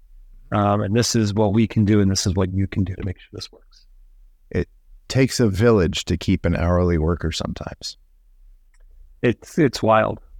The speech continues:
Speaker 1: It's wild. And, and, and, um, again, a lot of our peop-, a lot of our employees are students, full-time students that
Speaker 2: Yeah.
Speaker 1: come balance a million different things, and they don't have the coping mechanisms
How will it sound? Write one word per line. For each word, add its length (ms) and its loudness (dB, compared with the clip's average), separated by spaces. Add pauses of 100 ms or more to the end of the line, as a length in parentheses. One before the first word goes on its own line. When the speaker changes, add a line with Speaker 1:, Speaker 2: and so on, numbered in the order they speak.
(440)
Speaker 1:
It's 200 -2
wild. 460 -2
And, 160 0
and, 320 2
and, 240 0
um, 400 0 (880)
again, 280 2
a 40 2
lot 220 4
of 80 0
our 120 0 (120)
peop-, 580 -10
a 80 -6
lot 180 2
of 60 2
our 140 2
employees 360 -2
are 60 -2
students, 540 -4
full-time 400 -2
students 440 -2
that 120 -6
Speaker 2:
Yeah. 60 -6
Speaker 1:
come 180 0
balance 400 0
a 40 -2
million 260 0
different 320 -6
things, 340 0
and 140 -4 (520)
they 100 0
don't 240 0 (160)
have 300 0
the 60 0
coping 360 0
mechanisms 800 -2